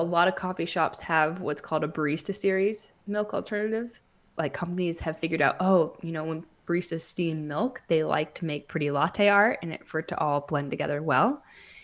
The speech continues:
And so then that, they also add in those oils there too, and things like carrageenan and gums and all these things. The carrageenan is, is one of the more,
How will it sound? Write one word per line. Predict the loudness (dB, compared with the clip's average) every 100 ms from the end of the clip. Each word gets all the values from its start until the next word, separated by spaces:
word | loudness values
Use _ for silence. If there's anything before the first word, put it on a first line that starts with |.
| -8
And | -4
so | 2
then | 2 4
that, | 4 2 0
they | 2 4
also | 2 0 -2 0
add | 2 2
in | 0
those | -2 -4 -4
oils | -4 -2 -4 -4
there | -6 -4
too, | -4 -2 -2
and | -4 -4
things | -2 -2 0
like | 0 0 -8 _
carrageenan | 0 2 2 0 -2 -2 -6 -14 -20 -20 _ -12 -8
and | 0
gums | 6 6 4 -2 -10
and | -2
all | 2 2
these | 2 -2 -4
things. | -4 -2 0
The | 0 0 -2
carrageenan | 6 8 10 8 4 4
is, | 2 -2 -6 _ -20 -20 -20 -2
is | 2 4
one | 4 4
of | 8
the | 8
more, | 6 2 0 4 6 8 6 2